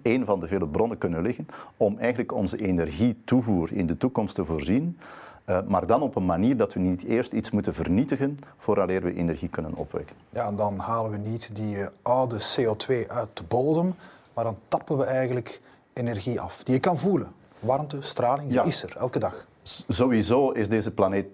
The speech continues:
Speaker 1: totaal onleefbaar zonder zonne-energie, maar dan gebruiken we dat vooral op passieve manier, hè. Maar de hele vraag is: hoe komt het dat we zo slecht zijn in het direct opvangen van de zonne-energie? Daar wordt nu wel de laatste,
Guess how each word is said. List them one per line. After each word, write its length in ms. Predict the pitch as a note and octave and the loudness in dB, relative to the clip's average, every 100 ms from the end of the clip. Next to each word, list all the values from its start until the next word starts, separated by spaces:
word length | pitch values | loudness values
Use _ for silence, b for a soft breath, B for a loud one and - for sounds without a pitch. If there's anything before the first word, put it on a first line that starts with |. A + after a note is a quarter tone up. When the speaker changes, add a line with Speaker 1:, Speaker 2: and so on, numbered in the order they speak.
| - | -4
Speaker 1:
totaal 420 | - G2 A2+ A2 | 0 2 4 4
onleefbaar 760 | G#2+ F#2+ F#2+ F#2+ E2+ E2+ D#2+ - - | 2 0 2 2 2 2 0 -2 -6
zonder 440 | F#2+ G#2 G#2 A2 - | 0 2 2 -2 -2
zonne-energie, 840 | F#2 F#2 F2+ F2 D#2 - A2 F#3 | 0 0 0 0 0 2 0 0
maar 220 | G#2 F#2 | 0 0
dan 340 | D#2+ F2+ F#2 F#2 - | 0 0 -2 -4 -6
gebruiken 460 | - D#2+ G2+ G#2 | -4 2 2 2
we 80 | F#2 | 0
dat 140 | - | 0
vooral 280 | - F2+ E2+ | 0 0 2
op 220 | E2+ E2 - | 0 -4 2
passieve 420 | G2+ - A#2+ A#2 | 2 4 -2 0
manier, 380 | B2 B2 C#3+ D#3+ | 0 0 0 0
hè. 120 | B2+ | 0
Maar 200 | C#3+ F2 | 0 2
de 80 | F2 | 2
hele 240 | F#2+ F2+ | 0 0
vraag 320 | D#2 F2+ G2+ | 2 2 0
is: 120 | F#2 - | -2 -4
hoe 120 | E2+ | -4
komt 200 | - C3 | 0 -2
het 120 | G#2 - | 0 0
dat 180 | F#2+ | 0
we 100 | F#2 | 0
zo 120 | D#2+ D#2+ | -2 -4
slecht 340 | - A2 - | 0 0 0
zijn 300 | - E2+ D2+ B B B B | -2 -2 -4 B B B B
in 120 | A2 | 0
het 140 | F2+ D#2 | 0 2
direct 320 | F#2+ A2+ - | 2 2 0
opvangen 480 | G#2 G2 - G2+ E2+ | -2 -2 -2 -2 -2
van 160 | - | -2
de 60 | D#2 | -2
zonne-energie? 800 | D2 F2 F#2+ F#2+ A2 A#2 - F#3 B B B | 0 0 0 0 0 0 -2 -4 B B B
Daar 220 | F2+ F2 | 0 2
wordt 260 | E2+ G2+ - | 2 0 0
nu 180 | G#2 F#2 | 2 4
wel 320 | F2+ F2+ F2 | 4 4 2
de 80 | E2 | 2
laatste, 640 | E2+ F2+ - - E2+ E2 | 2 2 0 0 2 2